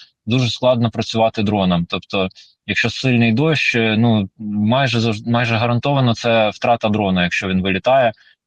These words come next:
Тому вони цим користаються і намагаються от в, в таку погоду якраз і більше, більше таких штурм-, штурмових спроб проводити.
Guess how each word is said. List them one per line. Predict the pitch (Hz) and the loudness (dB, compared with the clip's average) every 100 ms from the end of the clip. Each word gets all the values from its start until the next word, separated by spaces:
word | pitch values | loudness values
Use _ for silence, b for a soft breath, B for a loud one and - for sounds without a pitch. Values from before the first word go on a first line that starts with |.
| _ | _
Тому | 113 127 156 | 0 2 4
вони | 139 135 | 4 2
цим | 131 123 | 0 0
користаються | 120 117 151 160 156 - 127 | 0 0 2 2 2 0 0
і | |
намагаються | 120 117 123 127 - 117 | 2 2 2 0 0 -2
от | 113 | -2
в, | - - 117 104 | -8 -20 -18 -10
в | |
таку | - - 120 | -8 -6 -4
погоду | 117 135 123 | 0 0 0
якраз | 113 - 120 - | 0 0 -2 0
і | 117 | -2
більше, | 104 123 120 - 110 101 b _ _ | 2 0 0 0 -2 -4 b _ _
більше | 107 120 - 110 | -2 0 -2 -4
таких | - 113 | -2 -4
штурм-, | - - 113 120 | -4 -2 -2 -2
штурмових | - 123 120 120 - | -2 0 2 2 -2
спроб | - 117 113 | -4 -4 -2
проводити. | 113 107 104 92 82 | -4 0 0 -2 -2